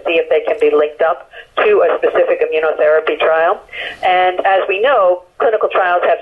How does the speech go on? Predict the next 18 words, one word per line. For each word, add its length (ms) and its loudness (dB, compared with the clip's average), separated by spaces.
certain 200 0
criteria, 600 2
so 160 2
not 240 -2
every 220 0
patient 380 0
is 120 0
gonna 180 -2
be, 140 2
uh, 140 0
is 320 2
eligible 520 0
for 140 0
every 220 0
clinical 340 -2
trial, 340 -2
but 120 0
it's 120 -6